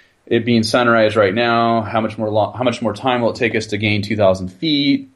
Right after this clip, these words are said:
How much time on the summit? And then, of course, we gotta come back down. And so you're just trying to make all those decisions because, um, it wasn't something I was particularly concerned about, but those snow bridges you cross when the sun's down,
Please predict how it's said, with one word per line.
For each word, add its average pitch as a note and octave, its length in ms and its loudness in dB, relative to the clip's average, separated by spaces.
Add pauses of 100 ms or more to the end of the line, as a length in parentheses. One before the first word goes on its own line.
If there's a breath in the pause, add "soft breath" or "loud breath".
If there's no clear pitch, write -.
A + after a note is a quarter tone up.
(140)
How G2+ 160 -2
much G2 220 -4
time A2 220 -2
on F#2 80 -2
the F2+ 80 -6
summit? C3 540 2
And G#2 100 -16 (100)
then, G#2 120 -4
of F#2+ 80 -8
course, G#2 220 -2
we G#2 80 -2
gotta F#2 120 2
come G#2+ 140 -6
back F#2+ 220 0
down. A2+ 540 0 (680 soft breath)
And A#2 240 2
so C3+ 120 0
you're C3 140 6
just D#3 180 0
trying D#3 140 2
to C#3 40 2
make C3+ 180 2
all C3 100 4
those A#2 180 0
decisions A#2+ 580 -2
because, A2 840 -2
um, G#2 560 -4 (360)
it A#2 40 -10
wasn't C#3+ 240 0
something C#3+ 260 -2
I G#2+ 160 0
was E3 160 0
particularly G#2+ 440 -8
concerned G#2+ 340 -6
about, G#2 260 4
but G#2+ 140 -4
those A2 240 0
snow E3 260 4
bridges A2+ 460 0
you G#2 80 -6
cross G#2 720 2
when A2 120 -4
the G2 80 -6
sun's A#2+ 420 -4
down, D#2+ 520 -12